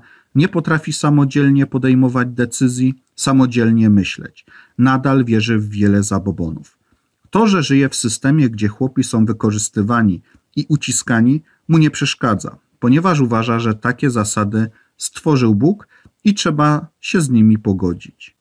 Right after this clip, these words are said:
Przedstawiony jest obraz zwykłego, codziennego życia warstwy chłopskiej w drugiej połowie dziewiętnastego wieku. Ukazany jest też proces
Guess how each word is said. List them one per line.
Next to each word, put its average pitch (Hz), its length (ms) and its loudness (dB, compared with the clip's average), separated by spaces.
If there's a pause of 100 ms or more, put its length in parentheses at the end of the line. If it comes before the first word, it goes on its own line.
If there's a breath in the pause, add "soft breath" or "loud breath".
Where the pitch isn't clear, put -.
Przedstawiony 156 760 0
jest 151 260 -2
obraz 123 460 0
zwykłego, 110 640 -2
codziennego 101 680 0
życia 98 300 -4
warstwy 90 460 -8
chłopskiej 123 640 -8 (380 soft breath)
w 131 80 -2
drugiej 160 300 2
połowie 113 380 0
dziewiętnastego 101 800 -2
wieku. 92 380 -8 (680)
Ukazany 139 560 0
jest 139 220 0
też - 300 -4
proces 135 600 -2